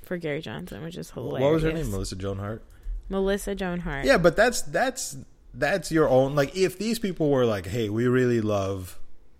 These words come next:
Speaker 2: Modi and we really love our, you know, like, right-wing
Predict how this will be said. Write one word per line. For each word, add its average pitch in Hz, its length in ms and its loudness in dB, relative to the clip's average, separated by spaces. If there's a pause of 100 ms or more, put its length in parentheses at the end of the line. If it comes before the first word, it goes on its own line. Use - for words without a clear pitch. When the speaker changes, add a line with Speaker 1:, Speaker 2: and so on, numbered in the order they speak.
Speaker 2:
Modi 95 720 -2
and 101 180 -4
we 101 120 -2
really 98 300 -2
love 92 300 -4
our, 87 560 -4 (560)
you 104 140 -2
know, 90 100 -4
like, 85 220 -6
right-wing 90 880 -6